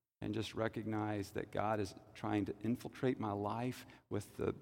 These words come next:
beauty of his mercy, and that is transformative to us when we are open to receive it. When we see our own junk, when we see our own junk, we,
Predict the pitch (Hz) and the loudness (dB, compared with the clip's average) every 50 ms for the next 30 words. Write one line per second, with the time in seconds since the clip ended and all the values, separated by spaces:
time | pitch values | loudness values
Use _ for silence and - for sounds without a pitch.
0 | - - - - 113 123 135 135 135 127 - 117 110 - 113 104 107 113 - - | -10 -10 -6 -2 0 0 2 2 0 0 0 -2 -4 -4 -4 -4 -4 -4 -4 -6
1 | - - 147 147 139 139 - - 110 104 113 117 123 117 120 117 - - - 131 | -6 -4 -2 -2 -2 -2 -2 -4 -4 -2 -2 -2 -2 -2 -2 -4 -6 -6 -4 -4
2 | 123 - - - - - 117 113 113 117 135 131 139 135 131 - 143 135 123 123 | -4 -4 -6 -10 -8 -6 -4 -2 -2 0 0 -2 -2 -4 -6 -10 -10 -6 -6 -6
3 | 131 135 - - 120 110 110 110 110 113 110 104 - - - - - - - - | -6 -6 -8 -8 -6 -6 -4 -4 -4 -4 -6 -6 -8 -10 -16 -20 -14 -8 -8 -6
4 | - - 113 113 - - 147 139 - 110 113 107 - - 117 113 135 151 160 - | -4 -2 -2 -2 -2 -2 -2 -2 -2 -2 -4 -6 -6 -8 -6 -6 -4 -4 -6 -8
5 | - - - - - - _ _ _ _ _ _ _ _ _ _ _ _ _ _ | -8 -12 -20 -20 -20 -20 _ _ _ _ _ _ _ _ _ _ _ _ _ _
6 | _ _ _ _ _ _ _ _ _ _ _ _ _ _ _ _ _ _ _ _ | _ _ _ _ _ _ _ _ _ _ _ _ _ _ _ _ _ _ _ _
7 | _ _ _ _ _ _ _ _ _ _ _ _ _ _ _ _ _ _ _ _ | _ _ _ _ _ _ _ _ _ _ _ _ _ _ _ _ _ _ _ _
8 | _ _ _ _ _ _ _ - _ _ _ _ _ _ _ _ _ _ _ _ | _ _ _ _ _ _ _ -20 _ _ _ _ _ _ _ _ _ _ _ _
9 | _ _ _ - 123 123 120 - - - 135 127 117 110 - - 110 113 117 113 | _ _ _ -4 -2 0 0 0 0 2 4 4 4 4 2 2 2 2 2 2
10 | 107 104 95 - 110 104 107 113 113 - - - - - - - - - _ _ | 2 0 0 0 0 0 0 0 0 -4 -6 -10 -12 -14 -16 -18 -20 -20 _ _
11 | _ _ _ _ _ _ _ _ _ _ _ _ _ _ _ _ _ _ _ _ | _ _ _ _ _ _ _ _ _ _ _ _ _ _ _ _ _ _ _ _
12 | _ _ _ _ _ _ _ _ _ - 107 98 110 101 - - - 123 123 127 | _ _ _ _ _ _ _ _ _ -6 -4 -4 -2 -4 -4 -2 0 2 2 2
13 | 127 117 110 127 113 - 107 101 95 92 - - 98 98 | 2 0 -2 -2 -4 -4 -4 -6 -6 -6 -8 -8 -10 -10